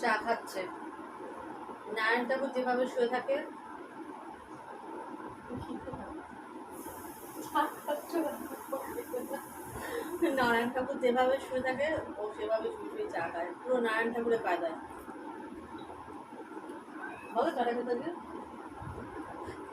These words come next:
চা বিছানা বসেই খেতে হয়, ব্যক্তি বেঁধে বসে না খেলে হয় না। চলো চাটা খেয়ে নিই আমরা।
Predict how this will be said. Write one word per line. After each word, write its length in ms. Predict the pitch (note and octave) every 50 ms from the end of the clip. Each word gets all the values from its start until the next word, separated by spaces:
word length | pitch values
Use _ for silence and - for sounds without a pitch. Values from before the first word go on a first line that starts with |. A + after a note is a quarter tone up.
| - - - A#3+
চা 120 | G#3+ G#3 A3 A#3 B3+ C#4 D4+ D#4 D4+ -
বিছানা 320 | A#3 A#3 - A3+ A3 A3 A3
বসেই 240 | G#3+ - - B3+ A#3 -
খেতে 200 | - F3 F3 F3+ F3
হয়, 160 | E3+ E3+ - -
ব্যক্তি 380 | - - - - - D#3+ E3+ F#3 - -
বেঁধে 180 | - G3+ G#3 G#3+ -
বসে 180 | - - A3+ - -
না 40 | - -
খেলে 160 | - - A#4 - -
হয় 220 | - - - - B4+
না। 60 | - - - - - - - - - - - - - - - - - - - - - - - - - - - - - - - - - - - - - - - C#4+ D#4+ - - - F4 - - D#4+ D#4 - F4+ E4 - D#4 - - - - - A3+ - - - - - -
চলো 140 | A3+ G#3+ - A#3
চাটা 160 | G#3 G3 G3+ - -
খেয়ে 160 | - G4+ G#3
নিই 80 | G#4 G3+ -
আমরা। 140 | - F4 F4+